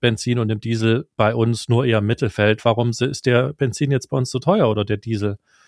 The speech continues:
Ja, weil man die Unternehmen einfach machen lässt, ne?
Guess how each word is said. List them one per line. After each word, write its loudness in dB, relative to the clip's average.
Ja, -6
weil 0
man 2
die 2
Unternehmen 0
einfach 2
machen 2
lässt, 0
ne? 2